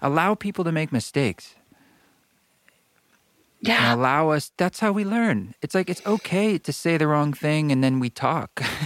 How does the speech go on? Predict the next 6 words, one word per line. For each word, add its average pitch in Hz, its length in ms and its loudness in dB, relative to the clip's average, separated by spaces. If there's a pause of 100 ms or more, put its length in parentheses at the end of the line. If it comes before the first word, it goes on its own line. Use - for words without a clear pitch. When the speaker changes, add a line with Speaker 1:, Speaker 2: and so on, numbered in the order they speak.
(680)
Speaker 1:
You 113 180 -2
educate, 131 600 -2
we 113 200 -2
discuss, - 760 -4 (680)
we 120 260 0
explore. 113 720 0